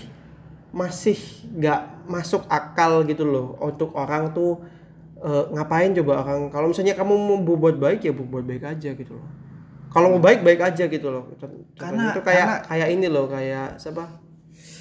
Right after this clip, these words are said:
Speaker 1: Aduh, aduh, lupa. Ada artis yang dia itu, eh, beli makan ke Gojek, terus makanannya tuh dikasih ke Gojeknya gitu loh.
Speaker 2: Oh.
Speaker 1: Dibayar tapi dikasih ke Gojeknya.
Speaker 2: Ada kok
Speaker 1: Dan
Speaker 2: yang
Speaker 1: itu
Speaker 2: dibikin prank juga kok sama itu. Dibikin prank dulu.
Speaker 1: Ya, enggak.
Speaker 2: Itu,
Speaker 1: Ya,
Speaker 2: itu
Speaker 1: itu
Speaker 2: kampret itu emang.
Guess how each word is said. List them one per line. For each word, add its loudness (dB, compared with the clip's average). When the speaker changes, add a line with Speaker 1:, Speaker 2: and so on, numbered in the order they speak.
Speaker 1:
Aduh, -2
aduh, -6
lupa. -12
Ada 2
artis 0
yang 0
dia -2
itu, -2
eh, -2
beli 2
makan 0
ke -4
Gojek, -2
terus -4
makanannya -4
tuh -2
dikasih -2
ke 0
Gojeknya -2
gitu -10
loh. -18
Speaker 2:
Oh. -2
Speaker 1:
Dibayar 4
tapi -4
dikasih -4
ke -10
Gojeknya. -12
Speaker 2:
Ada 0
kok 4
Speaker 1:
Dan 10
Speaker 2:
yang 10
Speaker 1:
itu 4
Speaker 2:
dibikin 0
prank 2
juga 0
kok -6
sama -8
itu. -10
Dibikin -4
prank -6
dulu. -2
Speaker 1:
Ya, -4
enggak. -6
Speaker 2:
Itu, -4
Speaker 1:
Ya, -2
Speaker 2:
itu -2
Speaker 1:
itu 6
Speaker 2:
kampret -12
itu -18
emang. -20